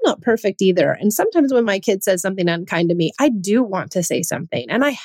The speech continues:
have said something in the past, but I know that I, I don't want to. I know that best practice is not to do that. A phrase that I really like to use is, I know you wouldn't be saying that if you weren't feeling bad. I'm right here. I'm listening. And then I just hold space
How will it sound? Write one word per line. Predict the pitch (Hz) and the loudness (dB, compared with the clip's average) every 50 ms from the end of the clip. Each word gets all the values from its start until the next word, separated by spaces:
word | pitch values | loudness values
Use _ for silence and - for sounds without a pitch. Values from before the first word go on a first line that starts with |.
| - | -8
have | - 160 175 208 233 233 | -4 -2 0 0 0 -2
said | - - - - - | -2 -4 -4 -4 -4
something | - - - 180 165 - - 170 | -4 -4 -2 -4 -2 -2 0 0
in | 170 175 | 0 0
the | 180 - | -2 -4
past, | 165 - - 98 104 135 165 - - - - - - - - - - _ _ | -4 -6 -6 -6 -6 -6 -6 -6 -8 -10 -12 -16 -16 -16 -16 -18 -20 _ _
but | - 233 220 247 | -2 0 2 2
I | 233 226 233 | 2 0 2
know | 226 277 311 320 240 208 202 214 254 247 - - _ - | 2 4 4 2 2 0 0 0 -2 -2 -6 -12 _ -2
that | 202 220 | 0 0
I, | 202 190 196 185 185 - | 2 2 0 0 -2 -2
I | 214 220 | 0 0
don't | 208 226 254 233 | 2 2 0 0
want | 196 190 233 277 - - | 0 0 -2 -2 -2 -2
to. | - 143 131 156 220 240 - - _ _ _ _ - | -4 -2 2 2 2 2 2 -2 _ _ _ _ -2
I | 208 | 0
know | 202 226 220 233 254 | 2 2 4 2 2
that | 247 233 - 175 | 2 0 -2 -2
best | 175 214 208 - - | -2 -4 -4 -4 -4
practice | - 208 202 - - 208 196 175 - | -4 -4 -4 0 0 0 0 0 2
is | - 214 214 | 2 2 2
not | 175 196 180 170 - - | 2 0 -2 -2 -4 -4
to | - 202 | -2 -2
do | 160 160 175 240 | 2 4 4 2
that. | 220 - 147 156 190 220 _ _ _ _ _ _ _ _ _ _ _ - | 2 0 -4 -4 -6 -6 _ _ _ _ _ _ _ _ _ _ _ -4
A | 254 | -4
phrase | 233 - 320 370 370 302 | 0 2 2 4 4 4
that | - 226 | 4 2
I | 214 | 2
really | 214 208 208 208 208 202 | 2 2 0 0 0 0
like | 202 190 185 - | 0 0 -2 -4
to | - 196 | -4 0
use | 190 202 190 185 | 2 4 4 4
is, | - 185 175 - | 2 0 0 0
I | - 208 | -2 0
know | 190 202 | 0 2
you | 196 185 185 | 2 2 0
wouldn't | 185 180 180 | 0 0 0
be | 170 175 | 0 -2
saying | 170 - 170 170 175 175 | -2 -2 -2 -2 -2 -2
that | 180 175 | -2 -2
if | 170 175 - - | -4 -4 -2 -2
you | 180 | -2
weren't | 175 180 175 165 165 | 0 0 0 -2 -2
feeling | - 180 175 180 175 | -2 -2 -2 -2 -2
bad. | 170 170 - - - - _ _ _ _ _ _ _ _ _ _ _ _ _ _ - | -4 -4 -6 -8 -10 -16 _ _ _ _ _ _ _ _ _ _ _ _ _ _ -4
I'm | 190 180 180 | -2 0 0
right | 180 175 175 | 0 -2 -4
here. | - - 196 - - - _ _ _ - | -4 -6 -8 -8 -8 -12 _ _ _ -4
I'm | - 180 170 | 0 2 2
listening. | 170 - - - - 175 - - - _ _ _ _ _ _ _ _ - | 2 0 -4 -8 -8 -8 -8 -10 -12 _ _ _ _ _ _ _ _ -4
And | - 196 190 190 | -2 -2 0 2
then | 202 202 196 | 0 0 0
I | 190 190 | -2 -4
just | 170 185 180 - | -4 -6 -6 -6
hold | - - 190 180 170 | -2 0 2 2 2
space | - - - 190 180 - - - - - | 0 -2 -2 0 0 -2 -2 -8 -12 -12